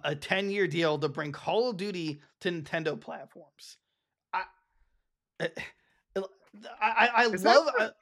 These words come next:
Speaker 1: I, I love this because it's, uh, you know, w-, it, what you would expect. You know what I expect? Like, ten frames, <laughs> ten, ten frames, uh, uh, you know, like,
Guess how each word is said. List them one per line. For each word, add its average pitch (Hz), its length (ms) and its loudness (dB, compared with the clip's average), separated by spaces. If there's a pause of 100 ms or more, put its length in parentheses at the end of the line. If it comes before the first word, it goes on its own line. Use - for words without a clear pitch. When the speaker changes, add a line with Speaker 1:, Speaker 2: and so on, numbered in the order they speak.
(220)
Speaker 1:
I, 202 80 6
I 214 40 6
love 208 260 4
this 147 160 -2
because 175 360 4
it's, 180 300 -2
uh, 208 120 2
you 185 100 0
know, 143 100 -2 (220)
w-, 190 220 -10
it, 220 340 -2
what 262 180 6
you 247 120 2
would 220 100 2
expect. 175 440 0
You - 80 -8
know 403 40 -4
what 440 160 4
I 190 40 0
expect? - 760 0
Like, 190 240 -4
ten 214 240 4
frames, 196 300 -4 (300)
<laughs> - 100 -8
ten, 226 200 -2 (140)
ten 247 180 -2
frames, 202 640 -6 (380)
uh, - 20 -2 (420)
uh, 160 320 -2 (460)
you 190 140 -4
know, 165 200 0
like, 160 300 0